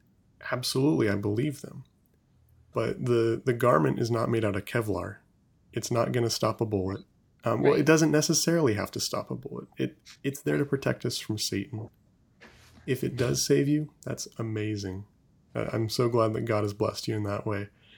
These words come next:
Speaker 1: But I don't think we should expect it to. It doesn't, that's not its primary function.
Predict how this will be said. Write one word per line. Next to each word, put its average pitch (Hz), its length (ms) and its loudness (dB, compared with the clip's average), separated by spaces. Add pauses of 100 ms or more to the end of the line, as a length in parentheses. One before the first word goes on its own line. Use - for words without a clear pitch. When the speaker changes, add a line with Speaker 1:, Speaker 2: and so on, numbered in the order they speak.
(360)
Speaker 1:
But 123 120 4
I 127 60 6
don't 135 200 4
think 127 200 0
we 123 80 2
should 113 180 -2
expect - 500 -4
it - 140 -12
to. 101 300 -6 (200)
It 123 80 -2
doesn't, 113 460 0 (160)
that's 120 220 -2
not 117 180 2
its 107 120 -4
primary 98 540 -2
function. 110 580 -10